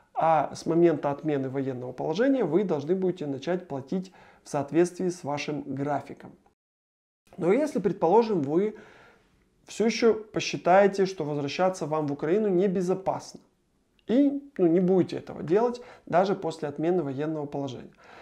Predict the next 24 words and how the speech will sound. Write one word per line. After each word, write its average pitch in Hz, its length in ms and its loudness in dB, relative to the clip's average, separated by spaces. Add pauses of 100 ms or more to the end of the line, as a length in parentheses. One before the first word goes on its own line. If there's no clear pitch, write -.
(220)
К - 60 -20
сожалению, 208 600 4
здесь 156 360 2
сам 202 220 2
факт, - 560 0 (100)
что - 240 -4
вы 170 120 6
для 147 120 0
себя 147 260 -4
приняли 147 400 -4
такое 139 400 -6
решение 262 560 -2 (680)
и 175 120 6
находитесь 170 840 2 (260)
не 165 200 6
на 143 100 2
территории 143 480 -2
Украины 135 500 -4
после 135 320 -8
отмены 131 360 -8
военного 135 400 -10
положения, 240 560 -2 (240)
никаких 202 560 0
льгот 147 580 -2